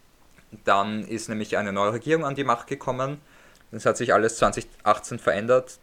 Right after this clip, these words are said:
weil da ist Nikol Paschinjan, das war ein armenischer Investigativjournalist,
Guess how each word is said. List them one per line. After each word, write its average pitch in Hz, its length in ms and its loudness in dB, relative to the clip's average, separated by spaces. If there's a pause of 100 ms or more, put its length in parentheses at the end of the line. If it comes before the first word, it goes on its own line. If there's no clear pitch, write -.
weil 95 280 4
da 95 220 4
ist - 360 -4
Nikol 117 380 0
Paschinjan, 110 840 0
das - 340 -10
war 87 260 4
ein 90 300 -4 (340)
armenischer 101 580 0
Investigativjournalist, 110 1500 -4